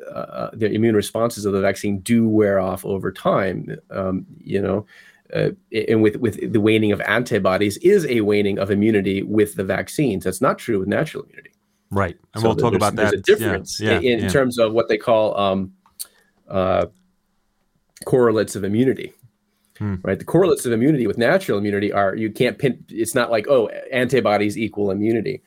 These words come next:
Speaker 1: Whereas with the vaccines, essentially, yeah, your, your, your antibodies, um, for the most part, e-, equal immunity. There are T cell responses with the, the, with the vaccines. They do induce T cell responses, but again,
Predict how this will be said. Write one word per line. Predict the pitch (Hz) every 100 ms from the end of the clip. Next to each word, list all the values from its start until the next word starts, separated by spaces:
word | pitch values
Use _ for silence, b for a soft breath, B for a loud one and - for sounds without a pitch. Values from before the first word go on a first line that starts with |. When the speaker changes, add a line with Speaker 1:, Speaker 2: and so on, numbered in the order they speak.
| b _
Speaker 1:
Whereas | 113 107 113
with | 135
the | 107
vaccines, | 104 101 - 151 123 101
essentially, | - 110 107 98 95
yeah, | 110 95 90
your, | 95 -
your, | 110 - -
your | - 101 101
antibodies, | 104 98 98 95 95 _ _ _ _ -
um, | 90 90 104
for | 101
the |
most | 98 104 -
part, | 92 -
e-, | 104 -
equal | 104 92 98
immunity. | 98 101 98
There | 110 120
are | 123 127
T | - 123
cell | 123 107
responses | 104 - - 95 101 139 143 -
with | -
the, | 135
the, | - 123
with | 113
the | 123
vaccines. | 120 120 139 139
They | 104
do | 101 117
induce | 117 107 113 120
T | - 135
cell | 135 147
responses, | 151 - 147 160 135
but | 165
again, | 110 170 131 117